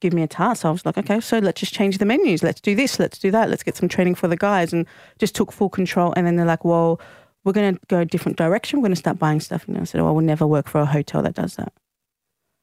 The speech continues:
Because that's just laziness. There's ways to make money with, you know, like, do we reduce the menu? You know, what can we do? You know, and there's always ways to go about it. And if you think about it, buying stuff in actually costs a lot more money than making it yourself.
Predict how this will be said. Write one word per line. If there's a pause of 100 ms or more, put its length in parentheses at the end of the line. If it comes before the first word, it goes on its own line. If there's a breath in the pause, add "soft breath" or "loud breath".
(140)
Because
that's
just
laziness. (240)
There's
ways
to
make
money (600)
with,
you
know,
like,
do
we
reduce
the
menu? (680)
You
know,
what
can
we
do? (360)
You
know,
and
there's
always
ways
to
go
about
it. (360 loud breath)
And
if
you
think
about
it,
buying
stuff
in
actually
costs
a
lot
more
money
than
making
it
yourself.